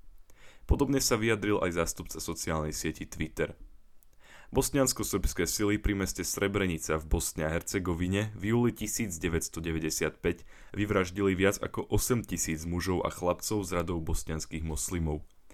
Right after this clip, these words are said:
Išlo o najhorší masaker civilného obyvateľstva v Európe od druhej svetovej vojny. Tento čin bol niekoľkými verdiktmi Medzinárodného trestného tribunálu pre bývalú Jugosláviu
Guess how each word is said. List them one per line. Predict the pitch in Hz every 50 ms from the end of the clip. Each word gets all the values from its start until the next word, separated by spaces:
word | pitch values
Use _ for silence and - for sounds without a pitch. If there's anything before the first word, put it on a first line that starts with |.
| - - - -
Išlo | - 120 110 95 120 120 -
o | 107
najhorší | 104 104 98 101 98 95 92 - - -
masaker | 78 80 82 - - 101 101 - - 92 -
civilného | - - 87 82 85 85 80 80 78 76 76
obyvateľstva | - - 82 90 95 92 90 - - 101 92 - - - 60 60 - -
v | - 87
Európe | 90 92 92 98 95 90 - 104 95 92 - - - - - - -
od | 107 113 104
druhej | 101 - 95 82 80 76 78
svetovej | - - 76 - - 80 76 76 78 76 73
vojny. | 78 76 78 78 78 76 - - - _ _ _ - - - - - - - - -
Tento | - 85 85 - - 82
čin | - - 92 90 101 110 104 - - -
bol | 95 101 104 104 110
niekoľkými | 110 113 117 - - 123 117 - - 90 82 82 78 73
verdiktmi | 82 85 90 92 92 87 - - - - 82 85 90
Medzinárodného | 90 95 98 92 104 110 107 101 95 98 95 87 80 87 80 80 78
trestného | - 82 82 78 - - - 78 78 78
tribunálu | - - 92 87 90 95 92 87 85 85 87 87 82
pre | - - 80
bývalú | 80 85 85 82 82 80 78 78
Jugosláviu | 80 80 82 82 92 95 - - - 101 95 90 87 92 92 95 95